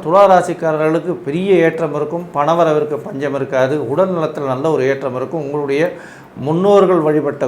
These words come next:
கோவிலுக்கு சென்று வர்றது பெரிய ஏற்றத்தை கொடுக்கக்கூடிய காலகட்டமாக இருக்கும். மொத்தத்துல பார்த்தாலேயானால் இந்த துலா ராசிக்காரர்களுக்கு இந்த மார்கழி மாசம் ஒரு பொன்னான மாதமாக அமையும் அப்படின்னு சக்தி ஜோதிட குழு சொல்லுது.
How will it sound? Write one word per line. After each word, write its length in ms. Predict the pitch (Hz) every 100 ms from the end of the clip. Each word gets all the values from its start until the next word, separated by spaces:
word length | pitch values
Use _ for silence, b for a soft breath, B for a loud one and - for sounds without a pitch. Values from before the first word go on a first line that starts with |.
| -
கோவிலுக்கு 400 | 156 170 156 143 143
சென்று 220 | 147 156 143
வர்றது 260 | 123 135 143
பெரிய 180 | 127 147 131
ஏற்றத்தை 360 | 123 123 110 131
கொடுக்கக்கூடிய 540 | 139 139 147 117 131 131 120
காலகட்டமாக 680 | 127 127 117 120 117 123 135 -
இருக்கும். 280 | 120 - 120 - B B B B B B
மொத்தத்துல 400 | 160 214 202 208 180
பார்த்தாலேயானால் 680 | 175 175 160 156 151 160 - -
இந்த 160 | 143 139 131 120 - - - - - -
துலா 240 | 151 175 185
ராசிக்காரர்களுக்கு 960 | 170 165 160 151 147 143 143 143 147 170 - 139
இந்த 160 | 139 127 107
மார்கழி 400 | 120 147 165 156 139
மாசம் 280 | 135 135 165 -
ஒரு 100 | 131 127
பொன்னான 340 | 147 165 185 170 147
மாதமாக 440 | 139 135 127 127 120
அமையும் 260 | 120 117 104
அப்படின்னு 280 | 117 135 160
சக்தி 180 | 135 - 156
ஜோதிட 240 | 139 123 107
குழு 200 | 110 107
சொல்லுது. 300 | 156 175 170